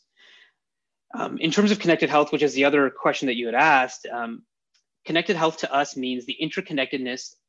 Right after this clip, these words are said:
of the I P science and the software in, and informatics sides of healthcare. Now, these two pillars are the foundation of healthcare, and with the advent of digital health, form a virtuous feedback cycle,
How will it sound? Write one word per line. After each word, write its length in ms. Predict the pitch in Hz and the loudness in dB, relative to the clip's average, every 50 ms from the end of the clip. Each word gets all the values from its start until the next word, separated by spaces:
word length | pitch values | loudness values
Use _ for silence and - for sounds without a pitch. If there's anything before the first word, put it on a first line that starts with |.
| _ - | _ -4
of 140 | 143 131 120 | -4 -4 -4
the 160 | 127 127 - 127 | -4 -6 -4 -2
I 140 | 127 135 | -2 -2
P 160 | - - 180 165 | -2 -6 -8 -8
science 580 | - - 127 117 127 160 208 233 226 - _ _ _ _ _ _ _ _ - | -6 -4 -2 -2 -2 -2 -4 -6 -8 -10 _ _ _ _ _ _ _ _ -8
and 100 | 151 143 | -6 -6
the 60 | 143 | -6
software 640 | - - - 135 143 151 - 190 180 175 180 175 - _ _ _ _ - | -4 -2 -2 -2 -2 -2 -2 -4 -2 -2 -2 -4 -6 _ _ _ _ -6
in, 180 | 147 156 - - | -6 -6 -6 -6
and 100 | 151 143 | -4 -4
informatics 520 | 143 143 135 156 127 123 117 120 123 - - | -4 -4 -2 -2 -2 -2 -2 -2 -4 -6 -8
sides 280 | - 127 110 110 107 - | -6 -4 -4 -4 -6 -8
of 80 | 113 | -10
healthcare. 420 | - 113 107 - - - - - - _ _ _ _ _ _ _ _ _ - | -8 -8 -10 -10 -10 -14 -14 -14 -16 _ _ _ _ _ _ _ _ _ -4
Now, 80 | 139 139 | -2 0
these 160 | 139 160 160 | 0 0 0
two 140 | - 208 185 | -2 -6 -4
pillars 480 | 202 170 175 160 165 170 180 180 - | 0 0 2 2 2 0 0 -2 -6
are 140 | - - 139 | -6 -6 -6
the 60 | 131 | -6
foundation 800 | 123 - 135 127 123 117 127 147 151 - - 117 113 120 131 139 _ _ _ _ _ _ _ - | -6 -6 -6 -6 -4 -2 -2 -2 -2 -2 -6 -6 -8 -8 -10 -12 _ _ _ _ _ _ _ -6
of 100 | 139 127 | -6 -4
healthcare, 580 | - 131 120 117 - - 127 117 117 127 147 _ _ _ _ - | 0 0 -2 -2 0 -2 -2 -2 -2 -4 -6 _ _ _ _ -4
and 120 | 139 139 | -2 0
with 100 | 139 131 | 0 2
the 100 | 135 131 | 4 4
advent 320 | 135 147 147 160 156 156 | 4 4 4 2 0 0
of 120 | 151 123 - | -2 -8 -6
digital 280 | - 117 120 120 113 | -6 -6 -6 -6 -8
health, 420 | - - - 175 175 131 127 139 - _ _ _ _ _ _ _ _ _ _ _ | -6 0 2 2 2 2 0 -2 -6 _ _ _ _ _ _ _ _ _ _ _
form 340 | _ - 151 147 143 139 135 - | _ -4 -2 0 0 0 -2 -4
a 80 | 147 127 | -6 -4
virtuous 400 | 127 143 156 151 - 165 147 - | 0 -2 -2 0 -2 -6 -6 -4
feedback 400 | - 151 139 123 127 127 127 - | -4 -4 0 0 0 0 0 -2
cycle, 480 | - 117 107 101 - 104 104 - _ | -8 -8 -8 -8 -8 -12 -12 -14 _